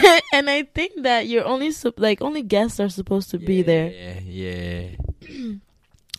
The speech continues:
Speaker 1: And we're like, okay, so we get there and there's a lady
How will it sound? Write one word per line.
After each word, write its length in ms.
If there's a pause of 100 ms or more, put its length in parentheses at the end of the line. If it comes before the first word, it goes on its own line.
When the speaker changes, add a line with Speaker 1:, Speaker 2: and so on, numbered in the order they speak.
Speaker 1:
And 240
we're 140
like, 560 (160)
okay, 260
so 160
we 120
get 220
there 160
and 180
there's 160
a 60
lady 520